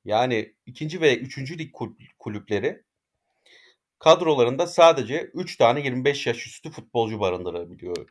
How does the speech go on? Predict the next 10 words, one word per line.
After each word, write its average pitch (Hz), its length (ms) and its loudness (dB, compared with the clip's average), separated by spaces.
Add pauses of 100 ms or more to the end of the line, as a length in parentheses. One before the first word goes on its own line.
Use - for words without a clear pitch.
(220)
biliyordu. 110 1000 2
Geçtim 143 400 -6
sendikalaşmayı. 131 1080 -2 (760)
Ya 117 260 4
bu 143 380 0 (200)
insan 123 340 0
haklarına 110 420 2
aykırı 95 380 -2
bir 95 80 -14
kural. 92 300 -4